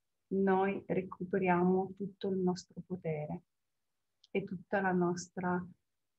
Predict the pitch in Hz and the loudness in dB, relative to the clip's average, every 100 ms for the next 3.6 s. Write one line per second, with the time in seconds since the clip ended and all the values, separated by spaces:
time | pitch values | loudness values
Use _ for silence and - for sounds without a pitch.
0 | _ 190 180 165 170 - 165 180 - - | _ -4 -2 -2 -2 -4 -4 -4 -6 -4
1 | 185 185 202 - 185 180 185 165 - 190 | 0 0 0 -6 -2 -2 0 -4 -2 -6
2 | 185 185 190 185 185 185 - _ - 175 | -2 0 2 4 2 -2 -10 _ -2 -2
3 | 180 190 180 _ 180 175 | -2 -8 -8 _ -4 -4